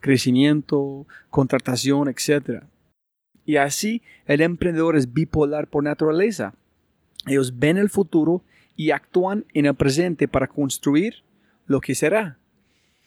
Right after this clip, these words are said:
En este podcast hablamos de la diferencia entre crecimiento de escala,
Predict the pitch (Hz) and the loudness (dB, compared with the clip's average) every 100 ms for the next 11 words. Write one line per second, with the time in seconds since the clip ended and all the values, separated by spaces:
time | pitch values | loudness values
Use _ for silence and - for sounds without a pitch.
0 | - - 143 160 190 - 175 - 175 151 | -16 -4 -2 0 0 0 -2 0 -2 2
1 | 139 143 143 135 123 120 139 135 135 135 | 2 2 0 0 0 0 -2 0 -2 -2
2 | - 135 135 123 120 139 131 - 135 131 | -2 -2 -2 -4 -4 -2 -2 -2 -4 -2
3 | 123 117 - 175 175 175 170 | -2 -4 0 0 0 -4 -10